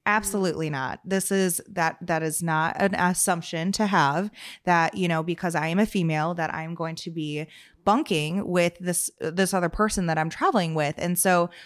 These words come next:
it's something that I've realized that I have to really establish, you know, when I'm calling outfitters, if I'm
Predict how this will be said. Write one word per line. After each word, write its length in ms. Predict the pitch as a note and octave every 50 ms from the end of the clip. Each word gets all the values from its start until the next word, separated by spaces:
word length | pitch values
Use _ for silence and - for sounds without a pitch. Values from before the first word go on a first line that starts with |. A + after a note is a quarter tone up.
| - - _ _
it's 180 | - G#3+ G#3 -
something 360 | - A3+ A#3 A3+ B3+ A#3+ A3
that 280 | G3+ F3+ F3 E3+ - -
I've 220 | E3 F3 E3+ E3+
realized 520 | F3 F3 F3 E3+ E3 D#3 D#3 D#3+ D#3+ D#3 -
that 60 | D#3+
I 60 | D#3+ D#3+
have 300 | D3+ D3+ E3+ D#3 - -
to 120 | - F#3+
really 340 | F3 D#3+ D#3+ D#3+ D3+ D#3 D3+
establish, 720 | D3+ D3 - - E3 D3+ D#3 E3+ G3+ A#3 C#4+ C#4 - - -
you 120 | G3+ F#3+
know, 120 | F3+ F3+ E3+
when 100 | E3+ D#3+
I'm 100 | D#3 E3
calling 380 | - - - G#3+ G#3 G#3 G3+ G3
outfitters, 580 | F#3 F3+ - - G3 F3+ F3+ F3 F3 F3 E3+
if 220 | F#3+ - G#3 G3+ -
I'm 180 | D#3+ D#3+ D#3